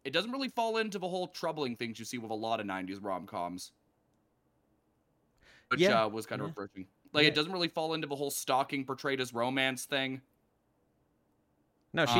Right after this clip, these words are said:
Speaker 2: thinks
Speaker 1: Um,
Speaker 2: he's a total creep, and she wants him to leave him alone. Leave her alone. <laughs>
Speaker 1: Yeah, no, um, but, like, uh,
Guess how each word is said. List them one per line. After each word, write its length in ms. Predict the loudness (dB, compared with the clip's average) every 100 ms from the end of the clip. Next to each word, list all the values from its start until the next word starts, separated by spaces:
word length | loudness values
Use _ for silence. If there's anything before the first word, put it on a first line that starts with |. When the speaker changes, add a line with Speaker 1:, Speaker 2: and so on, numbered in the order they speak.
| 8
Speaker 2:
thinks 160 | 6 2
Speaker 1:
Um, 20 |
Speaker 2:
he's 100 | 0
a 80 | 2
total 240 | 2 2
creep, 300 | 2 -2 -2
and 100 | -6
she 100 | -6
wants 220 | -6 -8
him 80 | -8
to 60 | -6
leave 160 | -6
him 80 | -8
alone. 320 | -8 -8 -10 -16 -10
Leave 160 | -8 -6
her 80 | -6
alone. 260 | -6 -10 -10
<laughs> 420 | -12 -12 -10 -10 -10 -20 -20 _ _ _
Speaker 1:
Yeah, 260 | 0 0 0
no, 260 | 0 2
um, 320 | 4 2 -2 -12 _ _ _ _ _ _
but, 180 | -2 0
like, 320 | 0 0 0
uh, 300 | 2 4 4